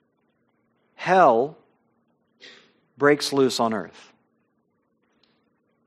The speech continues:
Now, some people believe that this removal of the Holy Spirit is an indirect reference to the removal of the church with the rapture, and that's certainly possible. The Holy Spirit resides in the church. The church is called the temple of the Holy Spirit, and the removal of the church and the rapture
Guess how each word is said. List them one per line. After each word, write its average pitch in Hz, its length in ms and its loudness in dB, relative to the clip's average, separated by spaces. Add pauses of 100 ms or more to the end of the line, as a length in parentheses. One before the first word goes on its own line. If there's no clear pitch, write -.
(1400)
Now, 147 80 -6
some 226 180 2
people 185 260 2
believe 139 360 2
that 127 100 -4
this 143 180 -6
removal 139 460 0
of 123 80 2
the 127 100 0
Holy 131 180 -2
Spirit 139 340 0
is 113 160 -4
an 120 180 -6
indirect 143 640 0
reference 131 560 -4
to 131 120 -8
the 123 80 -12
removal 127 480 -2
of 113 80 -6
the 120 60 -8
church 151 380 0
with 123 100 -8
the 120 60 -8
rapture, 160 380 0
and 123 100 -2
that's 147 140 -4
certainly 170 400 -4
possible. 120 800 -2 (1300)
The 127 80 -8
Holy 147 200 2
Spirit 160 360 2
resides 143 720 2
in 143 180 -4
the 135 80 -2
church. 131 400 -4
The 123 80 -12
church 151 280 -4
is 123 100 -10
called 151 240 2
the 123 60 -4
temple 160 440 -4
of 117 80 -4
the 117 80 -8
Holy 117 200 -6
Spirit, 127 360 -2
and 135 100 -2
the 127 60 -4
removal 147 460 0
of 123 60 -2
the 117 60 -8
church 160 280 -2
and 131 80 -8
the 123 60 -4
rapture 147 480 0